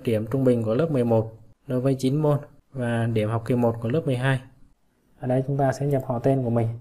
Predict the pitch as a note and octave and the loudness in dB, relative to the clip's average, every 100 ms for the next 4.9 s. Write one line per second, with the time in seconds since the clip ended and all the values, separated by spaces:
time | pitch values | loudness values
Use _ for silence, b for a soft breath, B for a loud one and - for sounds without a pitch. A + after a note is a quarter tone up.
0 | - - _ _ _ _ - C3+ C3+ C3 | -14 -20 _ _ _ _ -14 -6 -2 -2
1 | C3 A2+ A#2 G#2+ A#2 - - - _ _ | -2 -4 0 0 -2 -8 -18 -20 _ _
2 | _ _ - - _ _ _ _ _ _ | _ _ -20 -20 _ _ _ _ _ _
3 | _ _ _ - C3 B2+ C3+ C3+ C3+ B2 | _ _ _ -10 -4 -2 0 0 0 0
4 | A#2+ A2+ A#2 B2 C3 C3 A#2+ A#2 | -2 0 0 0 0 0 0 0